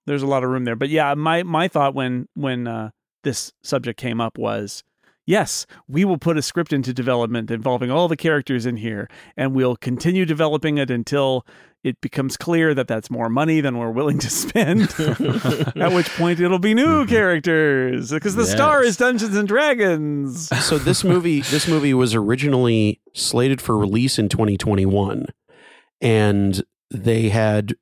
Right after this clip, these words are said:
Speaker 3: a great opportunity to work and rework it and rework it and rework it until they could actually start shooting it. And it's been done for a while. And based on the way they were talking at the, at the world premiere, uh, it would have taken the movie flopping to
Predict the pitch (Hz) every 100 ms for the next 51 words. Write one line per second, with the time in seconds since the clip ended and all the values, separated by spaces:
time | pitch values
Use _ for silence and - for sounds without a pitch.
0 | - 113 98 98 104 - 117 104 - 117
1 | 117 123 - 110 101 98 95 _ 104 101
2 | 131 - 113 101 104 110 110 110 120 107
3 | 110 98 104 117 107 - 110 101 120 117
4 | - 110 113 117 113 104 101 113 113 107
5 | 104 123 113 98 101 - - - - 117
6 | 113 113 135 117 104 113 127 113 101 -
7 | 110 101 110 98 98 - - - - _
8 | _ - 120 110 110 - 123 180 175 139
9 | 131 123 117 127 120 123 110 - 110 107
10 | - 113 107 117 - 110 113 - 175 -
11 | - - _ - - 156 147 170 175 -
12 | 147 143 131 120 113 117 113 110 104 -
13 | _ - - - 113 107 120 143 147 151
14 | - - 120 113 110